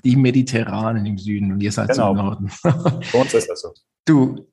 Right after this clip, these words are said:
Speaker 1: die momentane Situation in Sachen Rohkaffee, Logistik, wie kommt ihr da durch?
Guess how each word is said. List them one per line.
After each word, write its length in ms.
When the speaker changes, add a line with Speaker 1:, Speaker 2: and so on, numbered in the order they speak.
Speaker 1:
die 60
momentane 720
Situation 540
in 80
Sachen 260
Rohkaffee, 680
Logistik, 720
wie 300
kommt 340
ihr 160
da 180
durch? 440